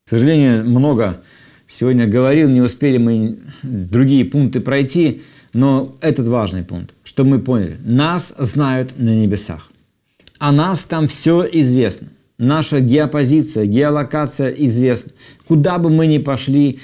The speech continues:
Бог сопровождает нас и готовит нам всё для того, чтобы было всё устроено. Нам важно предоставить Ему наши планы, предоставить Ему наше видение и цели, и сказать: «Господь, да будет так, как хочешь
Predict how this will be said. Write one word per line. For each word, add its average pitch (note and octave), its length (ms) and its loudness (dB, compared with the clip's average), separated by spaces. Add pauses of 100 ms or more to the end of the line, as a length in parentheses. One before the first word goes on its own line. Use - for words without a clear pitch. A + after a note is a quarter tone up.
(160)
Бог D#3 460 2
сопровождает C3 840 -2
нас G#2+ 340 -4 (340)
и F#3+ 140 2
готовит D#3+ 640 2
нам D3+ 280 0
всё E3 460 0
для A2+ 160 -2
того, D3 240 0
чтобы C3 240 -2
было C3+ 200 2
всё - 360 -2
устроено. C3+ 720 0 (200)
Нам A#2 240 0
важно C#3+ 380 -2 (180)
предоставить F3 840 0
Ему D3+ 360 2 (180)
наши D3 380 -2
планы, G2 400 -6 (240)
предоставить D#3+ 720 0
Ему D#3 300 0 (180)
наше D#3 420 0
видение C#3 400 2
и C3+ 140 -6
цели, C3 380 0
и - 20 -4
сказать: G#2+ 300 -2
«Господь, A#2 500 -2 (220)
да A#2 120 0
будет C#3 440 2
так, D#3 300 -6
как A#2+ 160 -8
хочешь A#2 460 -8